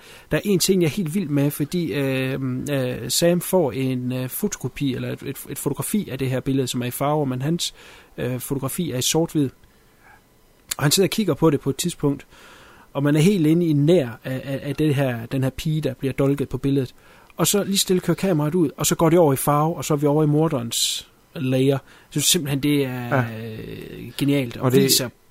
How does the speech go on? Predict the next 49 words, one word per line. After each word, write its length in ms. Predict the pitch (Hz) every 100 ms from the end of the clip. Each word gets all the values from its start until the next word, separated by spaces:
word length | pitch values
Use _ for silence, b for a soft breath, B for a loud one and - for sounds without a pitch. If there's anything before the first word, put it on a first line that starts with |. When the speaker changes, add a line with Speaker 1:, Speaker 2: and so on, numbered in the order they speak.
| _ -
Speaker 2:
ja, 140 | 127
det 140 | 127
er 40 | 131
Speaker 1:
Ja, 0 | 127
Speaker 2:
virkelig, 60 | 156
Speaker 1:
undskyld. 260 | 151 120 117 -
Speaker 2:
ja, 160 | 175 160
og 160 | 151 139
det 60 |
er 40 | 139
gjort 240 | 156 123
virkelig, 340 | 151 143 123
øh, 380 | 120 120 117 113 - - - -
uden, 280 | - 156 160
øh, 200 | 135 123
nogen 240 | 131 139 139
form 240 | 156 120
for 120 | 120
overblænding. 460 | 113 151 127 120 117
Det, 240 | 131 127
det 220 | 151 143 - - -
er 200 | - 113
simpelthen 420 | - 196 131 120
så, 80 | 117
så 60 |
fedt 220 | 160 160
lavet. 300 | 135 135 143 - b b b b -
Typisk, 280 | 180 160 -
Speaker 1:
Ja. 40 |
Speaker 2:
typisk, 240 | - 151 131
når 60 |
man 100 | 131
laver 120 | 143
et 40 | 147
eller 100 | 143
andet, 120 | 143
hvor 140 | 123
der, 60 | 120
man 120 | 127
kan 80 | 120
se 120 | 156
overblænding 500 | 139 135 131 123 117
eller, 280 | 110 110 113
eller 220 | 123 123 - -
klippet 320 | - 160 131 131
i 60 |
det, 100 | 123
men 120 | 120
det, 140 | 127